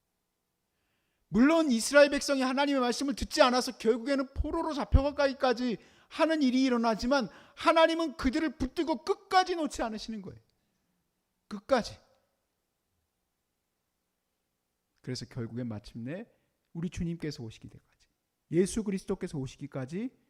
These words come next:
이스라엘 백성을 지켜주셨습니다. 그리고 그 주님으로 인하여서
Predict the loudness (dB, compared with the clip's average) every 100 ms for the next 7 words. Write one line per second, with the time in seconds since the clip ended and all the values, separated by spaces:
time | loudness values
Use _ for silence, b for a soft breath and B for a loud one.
0 | _ _ _ _ -12 -10 -6 -4 -6 -8
1 | -8 -8 -12 -18 -16 -12 -12 -12 -20 -20
2 | -20 -20 _ _ _ _ _ _ _ _
3 | _ _ _ _ _ _ _ _ _ _
4 | _ _ _ 2 2 4 0 2 4 6
5 | 6 6 6 4 2 0 2 2 0